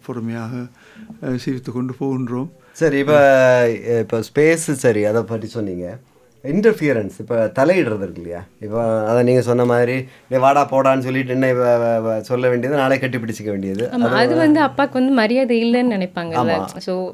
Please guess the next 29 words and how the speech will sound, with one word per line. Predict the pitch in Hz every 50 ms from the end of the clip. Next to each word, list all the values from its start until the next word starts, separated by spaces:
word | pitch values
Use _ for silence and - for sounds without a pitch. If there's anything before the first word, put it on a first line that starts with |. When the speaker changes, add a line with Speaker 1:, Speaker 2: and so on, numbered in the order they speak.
| 180 180
Speaker 3:
ஹஸ்பண்டுக்கு | 202 196 190 196 226 240 247 247 240
வந்து | 240 226 214 226 240
அப்படி | 247 - 220 208
கொடுக்கக்கூடாது | - 220 208 208 - 208 208 196 190 185 185 185
நினை-, | 180 180 185 -
but | 208 202 190 220
ஆனா | 233 247
நாங்க | 269 247 208 202 208 226 214 196
ரெ-, | 202 202
ஒரே | 180 202 220 247 262 269 262 240 220 220 226
ஏஜ்ன்றதுனால | 202 240 226 226 202 202 190 190 190 208 240 240 -
sometimes | 202 208 220 233 226 226 247 254 240 220
வந்து | 214 202 202 202 220 233 214
ஜோவியலா | 190 214 220 214 226 226 226 233 233
பேசும்போது | 214 196 190 - 208 208 208 214 240
அது | 240 208 196
வந்துரும். | 185 180 202 202 190 190 190 - - _ - - - -
Speaker 2:
ம். | - 117 117 117 110 104 101 - - -
Speaker 3:
அது | - 262 277 359
Speaker 2:
இல்ல, |
Speaker 3:
அவருக்கு | 330 175
Speaker 2:
இப்ப | 165 - 160 160 156
அவங்க | 143 139 - - 254
Speaker 3:
பிடிக்கிறது |
இல்ல. | 240 -
Speaker 2:
தலையீடு | 143 147 165 196 196 196 190 185 165
எப்படி, | 151 139 135 131 131
எந்த | 131 123 117 120 120
மாதிரி? | 113 113 110 107 113 131